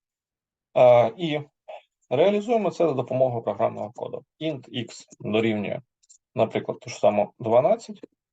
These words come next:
І напишемо з вами, як у нашому прикладі. Як у нашому прикладі, де змінна y буде,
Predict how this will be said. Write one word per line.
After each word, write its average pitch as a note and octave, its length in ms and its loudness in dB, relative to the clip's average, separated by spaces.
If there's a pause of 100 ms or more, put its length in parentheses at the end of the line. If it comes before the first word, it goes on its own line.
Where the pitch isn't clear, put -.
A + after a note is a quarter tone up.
(360)
І G#2+ 200 -2
напишемо C#3+ 560 0
з A#2+ 60 -2
вами, C3+ 380 2 (140)
як B2+ 340 -2
у A#2+ 60 -4
нашому A#2 480 -4
прикладі. - 400 -16 (580)
Як A2+ 180 -4
у A#2+ 60 -2
нашому B2 380 0
прикладі, F3+ 420 -6
де B2 280 -2
змінна B2+ 380 -6
y F#3+ 340 -8
буде, A#2+ 340 -6